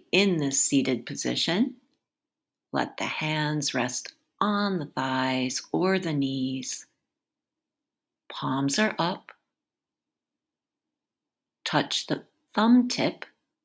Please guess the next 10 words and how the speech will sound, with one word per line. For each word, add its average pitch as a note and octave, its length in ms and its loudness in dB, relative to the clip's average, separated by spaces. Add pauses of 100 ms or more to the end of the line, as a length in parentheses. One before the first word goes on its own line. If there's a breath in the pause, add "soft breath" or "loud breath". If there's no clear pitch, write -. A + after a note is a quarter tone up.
to - 100 -2
the C#3+ 140 -2
tip - 420 -2 (220)
of C#3 260 0
its - 300 0
respective D#3+ 840 0 (560)
pinky A3 380 6
finger. A#2+ 520 -2 (2750)
Bodhi C3 320 0
Mudra D3+ 640 2